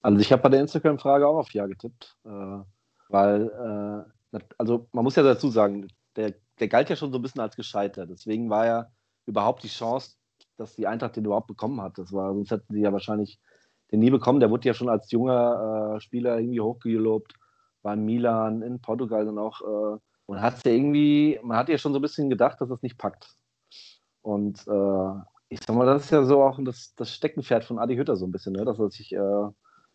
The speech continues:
Spieler holt oder auch vorher, also nicht nur der Adi Hütter, aber auch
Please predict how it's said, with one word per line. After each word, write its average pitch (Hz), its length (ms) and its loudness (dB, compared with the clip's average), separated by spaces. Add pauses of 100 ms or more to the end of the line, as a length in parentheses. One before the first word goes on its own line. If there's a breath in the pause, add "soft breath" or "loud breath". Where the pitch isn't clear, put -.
(140)
Spieler 131 340 2
holt 135 220 2
oder 113 160 4
auch 117 140 -2
vorher, 139 420 2
also 113 200 -6 (340)
nicht 143 200 -6
nur 139 140 2
der 120 140 -2
Adi 127 160 0
Hütter, 127 240 -4
aber 110 120 -2
auch - 160 -8